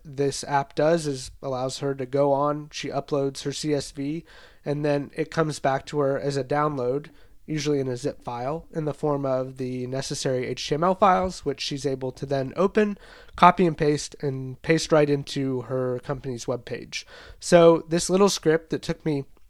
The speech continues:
maybe a couple hours in total saves her two to three hours every other week. So call it five to six hours a month. And for me, that is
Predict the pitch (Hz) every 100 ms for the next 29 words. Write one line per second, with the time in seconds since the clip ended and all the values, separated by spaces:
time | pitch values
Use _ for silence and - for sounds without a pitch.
0 | - 202 240 202 - 165 165 139 127 131
1 | 151 156 - 143 131 143 139 175 - -
2 | - - - 180 185 - 185 170 - -
3 | 208 226 - 175 170 151 156 156 151 -
4 | _ - - 156 156 143 131 113 107 -
5 | - 147 - 151 147 143 - - - -
6 | _ - - 165 160 156 156 147 151 156
7 | 135 131 123 110 - - - - - 170
8 | 165 165 - 180 202 233 226 - 175 214
9 | - 180 170